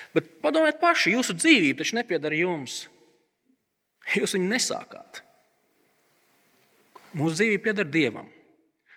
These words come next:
Viss, kas ir mūsu dzīvība, mūsu talanti, mūsu spējas, mūsu laiks, mūsu dāvanas, viss pieder Dievam, jo tas nāk no Viņa. Un tādēļ mēs varam kalpot ar to, kas mēs esam.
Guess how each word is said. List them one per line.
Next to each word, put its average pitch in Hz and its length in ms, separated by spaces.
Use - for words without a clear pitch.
Viss, 233 480
kas - 220
ir 202 100
mūsu 156 320
dzīvība, 151 460
mūsu 139 240
talanti, 165 520
mūsu 147 280
spējas, 196 800
mūsu 165 320
laiks, 165 560
mūsu 156 320
dāvanas, 160 720
viss - 460
pieder 254 360
Dievam, 233 400
jo 170 120
tas - 240
nāk 208 280
no 175 180
Viņa. 107 340
Un 117 80
tādēļ 175 260
mēs 190 160
varam 202 160
kalpot - 480
ar - 80
to, 143 200
kas 160 180
mēs 170 220
esam. - 320